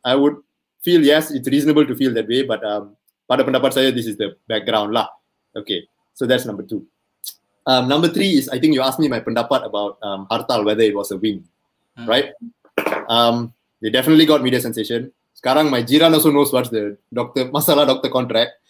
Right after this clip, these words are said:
Speaker 1: Sebelum ni, I don't think my jiran will know what's the masalah doctor contract. So they have, um, definitely proved the point,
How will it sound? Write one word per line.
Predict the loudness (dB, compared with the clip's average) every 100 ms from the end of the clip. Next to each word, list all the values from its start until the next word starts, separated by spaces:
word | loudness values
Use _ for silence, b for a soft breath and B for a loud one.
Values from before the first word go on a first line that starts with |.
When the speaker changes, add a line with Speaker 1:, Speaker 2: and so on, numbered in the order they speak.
| _ -6
Speaker 1:
Sebelum | 2 4 4
ni, | 2
I | 4
don't | 4 4
think | 2
my | 2
jiran | 0 0 0
will | -2
know | -2 -2
what's | 0 -2
the | -6
masalah | -8 -4 -4 -2
doctor | -4 -6 -10
contract. | -10 -8 -10 -10 b b -2
So | 2 4 2 -2
they | 0
have, | 2 2 -2 _
um, | 2 2 4
definitely | 2 2 0 2
proved | 2 2
the | -2
point, | -4 -4 -6